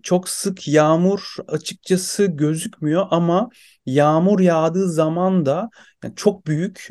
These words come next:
e, alanlardan oluşan bir sergi, e, mekanından bahsediyoruz. E, çatı, çatı ile ilgili problemler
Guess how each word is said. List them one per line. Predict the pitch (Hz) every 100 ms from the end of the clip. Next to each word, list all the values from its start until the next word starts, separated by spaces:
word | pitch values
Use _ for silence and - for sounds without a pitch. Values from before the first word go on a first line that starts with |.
| -
e, | 139
alanlardan | - 147 147 156 151 160 165
oluşan | 139 131 185 185 175
bir | 165
sergi, | - 160 147 151 160 175 - - _ -
e, | 120
mekanından | 123 135 - 151 156 160 170 170 165
bahsediyoruz. | 135 117 - 117 113 127 220 240 - - - - _ -
E, | 147 147 143 139 143 143 139 _ _ _ -
çatı, | 170 165 - 185 180 185
çatı | - 160 254
ile | 240 -
ilgili | 151 131 131 123
problemler | - 131 127 131 127 139 147